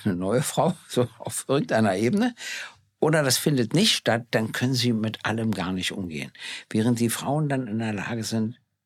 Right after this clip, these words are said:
ihren Haushalt, ihre Zeit, äh, die Zeit mit Kindern, mit Enkelkindern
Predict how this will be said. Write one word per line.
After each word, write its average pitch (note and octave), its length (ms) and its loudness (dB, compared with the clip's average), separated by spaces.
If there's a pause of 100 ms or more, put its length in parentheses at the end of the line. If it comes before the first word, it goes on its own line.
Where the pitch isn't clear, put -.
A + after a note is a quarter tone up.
(160)
ihren A#2 320 -2
Haushalt, F2 560 -4 (340)
ihre A#2+ 240 -2
Zeit, F2 500 -2 (480)
äh, F#2 440 -4
die A#2 180 0
Zeit A2+ 340 -2
mit A#2+ 160 0
Kindern, F2+ 540 -4 (140)
mit B2 260 -2
Enkelkindern F#2+ 720 -6